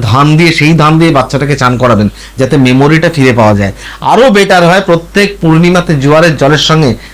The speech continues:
যদি এক কাপ দুর্বা, দুর্বার রস মিশিয়ে সেই জল দিয়ে যদি স্নান করাতে পারেন, তাহলে কিন্তু মেমোরিটা দারুণ সতেজ তৈরি হবে, পড়াশোনা প্রচণ্ড ভালো হবে, অনায়াসে করতে পারেন। ঋণে জর্জরিত হয়ে যাচ্ছেন যারা, তাদেরকে একটা জিনিস বলি,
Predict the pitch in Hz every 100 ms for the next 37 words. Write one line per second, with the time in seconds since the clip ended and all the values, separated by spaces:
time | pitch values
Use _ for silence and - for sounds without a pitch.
0 | - 123 147 185 - - - - - 165
1 | 165 - 170 120 139 160 151 123 135 143
2 | 165 123 151 165 160 175 - 185 123 -
3 | - - 147 165 165 170 170 160 151 151
4 | 143 143 147 127 101 - - - 123 143
5 | 147 147 123 120 131 139 143 98 - 135
6 | 147 147 143 127 127 117 117 113 113 123
7 | 175 - - 131 143 143 160 151 147 160
8 | 151 127 110 107 98 95 - - - 123
9 | 147 160 156 143 117 110 101 90 82 -
10 | - - - - 131 160 190 214 180 165
11 | 156 180 208 175 180 165 160 147 123 110
12 | 110 127 151 151 147 139 135 131 131